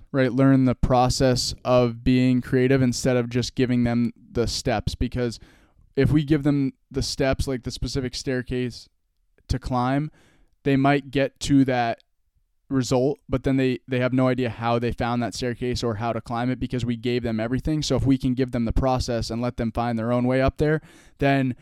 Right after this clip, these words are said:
they're gonna do it again and again and again, as opposed to just once. So that's all I got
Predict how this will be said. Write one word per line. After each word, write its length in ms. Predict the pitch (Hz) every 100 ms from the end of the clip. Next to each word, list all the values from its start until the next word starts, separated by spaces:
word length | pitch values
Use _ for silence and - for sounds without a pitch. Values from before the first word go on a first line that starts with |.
| _ _
they're 140 | 139
gonna 160 | 131 127
do 160 | 131
it 80 | 127
again 280 | 120 123 120
and 120 | 120
again 260 | 113 120 120
and 80 |
again, 300 | 117 113 117
as 160 | 113 -
opposed 240 | - 113
to 40 | 113
just 220 | 117 -
once. 440 | 107 82 - - - - -
So 300 | - 139 120
that's 260 | 117 135 -
all 160 | 156
I 120 | 151 139
got 340 | 135 127